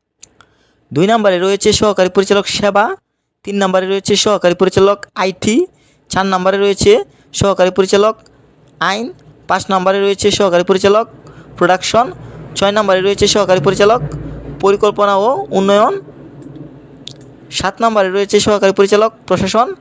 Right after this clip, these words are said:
আট নম্বরে রয়েছে সহকারী পরিচালক মার্কেট প্রমোশন, নয় নম্বরে রয়েছে সহকারী পরিচালক হিসাব, দশ নম্বরে সহকারী পরিচালক নিরীক্ষা,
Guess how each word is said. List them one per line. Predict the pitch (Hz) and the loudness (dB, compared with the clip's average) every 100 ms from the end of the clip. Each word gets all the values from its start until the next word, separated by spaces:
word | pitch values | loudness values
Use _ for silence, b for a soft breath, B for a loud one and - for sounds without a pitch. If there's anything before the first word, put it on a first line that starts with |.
| B B B - 170 | B B B -8 -6
আট | 170 | -2
নম্বরে | 202 208 214 | -2 0 0
রয়েছে | 208 202 208 254 - | 0 2 2 2 2
সহকারী | 208 185 190 | 0 0 0
পরিচালক | 196 208 226 254 B B - 151 | 0 2 2 0 B B -8 -2
মার্কেট | 175 156 196 147 | -2 -2 -4 -2
প্রমোশন, | 208 214 240 - - - - 139 - - - 139 139 - - - - - - - - - | -4 -2 -2 -2 -6 -12 -12 -12 -12 -14 -14 -14 -14 -16 -16 -16 -16 -16 -16 -16 -12 -4
নয় | 165 214 | -2 0
নম্বরে | 240 220 196 | 0 0 2
রয়েছে | 214 208 | 2 2
সহকারী | 208 220 196 196 | 0 0 0 2
পরিচালক | 202 202 220 233 - - | 2 2 2 0 -6 -4
হিসাব, | 202 - 220 - - B B B | -2 2 0 -2 -14 B B B
দশ | 139 170 - | -2 -2 0
নম্বরে | 226 208 190 214 - | 0 0 0 -2 0
সহকারী | 208 190 196 | 0 2 2
পরিচালক | 196 202 220 262 _ b b - | 2 2 2 0 _ b b -4
নিরীক্ষা, | 185 208 - 127 | 0 0 -2 -4